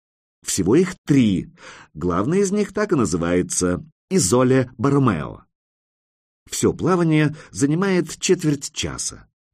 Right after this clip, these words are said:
Зато на острове вы можете осмотреть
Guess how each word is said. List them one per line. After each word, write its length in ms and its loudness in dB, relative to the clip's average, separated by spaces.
Зато 340 0
на 140 0
острове 720 0
вы 180 2
можете 420 -2
осмотреть 600 0